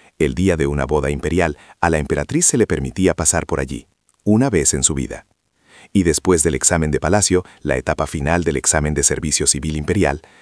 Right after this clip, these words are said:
a los tres mejores eruditos de todo el país se les permitió salir por la puerta central. Para cualquier erudito del imperio, ese paseo era el único momento en su vida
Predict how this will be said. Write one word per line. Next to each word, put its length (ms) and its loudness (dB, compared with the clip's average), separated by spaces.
a 100 2
los 160 2
tres 220 0
mejores 400 2
eruditos 460 -2
de 100 0
todo 300 0
el 80 -6
país 320 0
se 140 2
les 140 0
permitió 420 0
salir 360 0
por 160 -2
la 120 0
puerta 280 0
central. 440 -4
Para 200 2
cualquier 380 2
erudito 400 0
del 120 -2
imperio, 440 0
ese 240 4
paseo 400 2
era 160 0
el 160 -2
único 300 0
momento 400 2
en 80 0
su 100 0
vida 320 -4